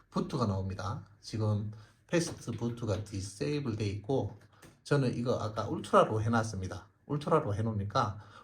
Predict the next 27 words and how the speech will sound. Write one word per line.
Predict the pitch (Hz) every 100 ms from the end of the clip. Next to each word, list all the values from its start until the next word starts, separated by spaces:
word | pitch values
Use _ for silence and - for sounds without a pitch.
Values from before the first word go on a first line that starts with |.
| _ -
빨리 | 269 269 233
넘어갔기 | 147 135 117 110 110 107
때문에 | 101 98 117 104 98
바이오스 | - 110 143 160 120 104
세팅이 | 104 143 147 117
안 | 101 101
들어가졌거든요. | 120 127 127 135 131 104 107 104 - - - - - _
지금 | - 107
세팅이 | 107 131 139 113
제대로 | - 98 98
안 | 92 101 -
될지 | - 135 135
안 | 98
될지 | 113 110
모르니까 | 104 - 113 123 107
이거는 | 107 113 101
나중에 | 92 98 127 151 160 170 - - - -
이네이-, | 110 127 139 143 - - _ _
음, | 120 113 110 104 -
울트라는 | 170 170 160 131 143
나중에 | 104 104 151
바꾸고 | 104 101 120 123
일단은 | 135 - 131 139 202 - - - - - _
패스트 | - 165 -
부트는 | 117 120 135 143 165 - -
이네이블로 | 113 117 135 131 110
하고, | 107 127 107 - 214 -